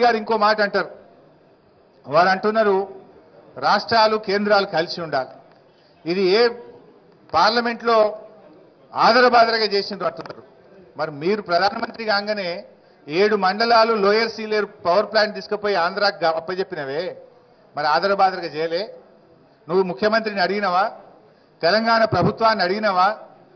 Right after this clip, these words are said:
తెలంగాణ శాసనసభను సంప్రదించినవా? ఏ ప్రాతిపదికన రాత్రికి రాత్రి ఏడు మండలాలు లోయర్ సీలేరు పవర్ ప్లాంట్ను ఆంధ్రాకి అప్పచెప్పిండు మోడీ గారు? దీన్ని మీరు ఎట్లా సమర్థిస్తారు? అంటే నువ్వు చేస్తే ఒప్పు, మేము పోరాడి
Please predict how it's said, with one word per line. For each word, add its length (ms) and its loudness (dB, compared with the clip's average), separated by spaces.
తెలంగాణ 420 2
శాసనసభను 720 2
సంప్రదించినవా? 720 0
ఏ 140 4
ప్రాతిపదికన 640 2
రాత్రికి 480 2
రాత్రి 340 2
ఏడు 200 0
మండలాలు 540 4
లోయర్ 280 2
సీలేరు 480 0
పవర్ 280 4
ప్లాంట్ను 360 2
ఆంధ్రాకి 340 0
అప్పచెప్పిండు 500 -4
మోడీ 240 -2
గారు? 160 2
దీన్ని 260 2
మీరు 140 4
ఎట్లా 220 0
సమర్థిస్తారు? 580 -2
అంటే 140 -2
నువ్వు 240 0
చేస్తే 240 2
ఒప్పు, 240 0
మేము 200 0
పోరాడి 340 4